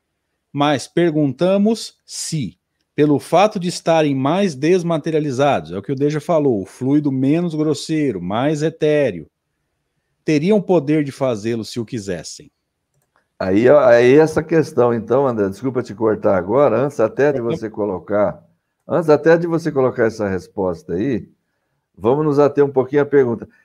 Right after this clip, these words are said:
Speaker 2: Essa é a tese. O Kardec foi direto nela. Falar, "Ah, eles não vão se ocupar disso, porque eles são mais elevados e tal", mas se ele quiser, ele pode? É essa que é a questão.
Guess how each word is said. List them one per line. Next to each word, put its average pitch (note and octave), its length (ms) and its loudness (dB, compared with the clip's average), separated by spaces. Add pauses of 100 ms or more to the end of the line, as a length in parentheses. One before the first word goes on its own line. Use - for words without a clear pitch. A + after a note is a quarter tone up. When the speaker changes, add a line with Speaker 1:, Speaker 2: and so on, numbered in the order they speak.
(200)
Speaker 2:
Essa G#3 400 4
é - 20 6
a F3 80 4
tese. G2+ 640 -2 (340)
O - 80 -20
Kardec C3+ 480 2
foi F3+ 160 0
direto D#3 440 2
nela. B2+ 480 -4 (760)
Falar, C3+ 220 2
"Ah, D3+ 80 6
eles F3+ 160 2
não F#3+ 160 -2
vão F3+ 160 0
se D#3+ 100 -10
ocupar C3+ 440 -2
disso, D#3+ 400 -2
porque C3+ 120 -10
eles B2+ 100 -6
são C#3 140 -6
mais C3+ 220 -6
elevados B2 400 -2
e - 40 -16
tal", B2+ 100 0
mas D3+ 160 -2
se F#3 100 0
ele G#3 140 2
quiser, D3 320 4
ele B2+ 120 2
pode? C3 540 2 (560)
É C#3+ 240 4
essa E3+ 400 4
que - 80 -8
é G2+ 60 -2
a G2 60 -4
questão. E2 460 -16